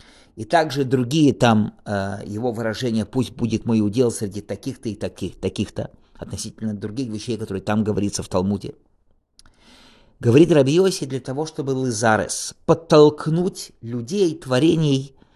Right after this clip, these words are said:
творение подтол-, подтолкнуть людей, дать силы людей, подзадорить людей, подтолкнуть людей к выполнению правильных действий. Теперь, это тоже непонятно, что пишет Маршо.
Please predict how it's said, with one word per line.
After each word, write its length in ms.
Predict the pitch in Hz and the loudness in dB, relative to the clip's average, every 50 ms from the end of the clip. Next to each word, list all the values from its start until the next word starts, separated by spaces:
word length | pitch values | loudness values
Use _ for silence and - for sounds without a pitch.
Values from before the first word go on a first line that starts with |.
| _ - - | _ -16 -6
творение 560 | - 131 123 123 160 170 160 151 139 135 131 | -2 0 0 0 0 -2 -2 -4 -4 -6 -6
подтол-, 440 | - - 127 117 117 117 90 - - _ _ | -6 -8 -10 -8 -6 -8 -8 -8 -12 _ _
подтолкнуть 840 | - 143 - - - 127 123 123 - - 151 165 170 175 - - - - - - _ _ _ - | -10 -10 -6 0 2 2 2 2 0 0 2 4 4 4 4 2 2 0 -2 -4 _ _ _ -8
людей, 760 | 107 110 123 120 107 98 110 147 156 156 147 131 113 - - _ _ | -4 -2 -2 -2 -2 -4 -2 0 2 2 0 -2 -6 -10 -18 _ _
дать 300 | - 101 135 127 123 - | -10 -6 -4 -4 -4 -6
силы 360 | - - - 185 165 156 147 | -6 -6 -4 -4 -2 -2 -4
людей, 400 | 139 131 127 120 113 120 117 110 | -4 -6 -8 -8 -8 -6 -6 -6
подзадорить 680 | - - 127 101 - 120 107 104 151 175 175 165 147 - | -6 -6 -8 -6 -4 -4 -4 0 0 2 2 2 0 -2
людей, 340 | 123 123 117 117 131 123 113 | -4 -8 -6 -4 -2 -2 -2
подтолкнуть 580 | - - 113 - 110 110 - - 175 170 - - | -4 -6 -6 -2 -2 0 2 4 4 4 4 2
людей 380 | 139 131 135 143 131 123 - - - - - _ | 2 4 4 4 4 4 0 -6 -14 -20 -20 _
к 80 | - - | -6 -2
выполнению 640 | 139 135 - - 120 123 135 143 147 147 143 131 123 | 0 0 0 0 -2 -4 -4 -4 -6 -6 -4 -4 -6
правильных 600 | - - 131 135 131 127 123 117 110 113 107 98 | -4 -4 -2 0 0 2 2 2 2 2 0 2
действий. 580 | 110 101 92 - - - - - - - - _ _ _ _ _ _ _ _ _ _ _ _ _ _ _ _ _ _ _ _ _ _ _ _ _ _ _ _ _ _ _ _ _ _ _ _ _ _ _ _ _ _ _ _ | 2 0 0 0 -4 -10 -14 -16 -16 -20 -20 _ _ _ _ _ _ _ _ _ _ _ _ _ _ _ _ _ _ _ _ _ _ _ _ _ _ _ _ _ _ _ _ _ _ _ _ _ _ _ _ _ _ _ _
Теперь, 360 | - - - - 87 - - - _ _ _ _ - | -18 -12 -8 -8 -8 -8 -8 -16 _ _ _ _ -18
это 180 | 95 - - | -18 -16 -14
тоже 280 | - - 160 180 214 220 | -8 -6 -6 -6 -4 -6
непонятно, 480 | 262 160 156 135 - 113 104 104 110 | -6 -4 -4 -4 -2 -4 -4 -4 -6
что 160 | - - 113 - | -6 -6 -6 -6
пишет 340 | - 101 - - 98 - | -6 -6 -8 -8 -10 -6
Маршо. 540 | - 95 90 87 78 - - - - - - | -4 -2 0 0 -2 -2 -4 -4 -6 -6 -8